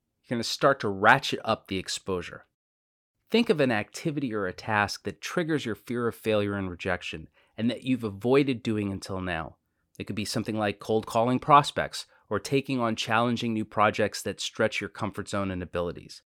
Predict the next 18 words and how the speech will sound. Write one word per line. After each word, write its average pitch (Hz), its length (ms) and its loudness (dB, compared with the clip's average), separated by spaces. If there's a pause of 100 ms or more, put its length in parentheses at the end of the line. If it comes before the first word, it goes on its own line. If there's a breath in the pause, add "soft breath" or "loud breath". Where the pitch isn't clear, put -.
(580)
Now, 117 120 6
in 120 80 6
the 113 80 2
past, - 560 6 (260 soft breath)
you 156 80 0
may 175 80 6
have 175 160 6
tried 165 300 2
to 139 100 2
overcome 120 640 0
your 135 120 0
fears 98 480 -4 (240 soft breath)
by 120 120 6
diving 123 480 2
headfirst 147 720 -2
into 113 180 -4
the 101 120 -2
activity, 101 600 -4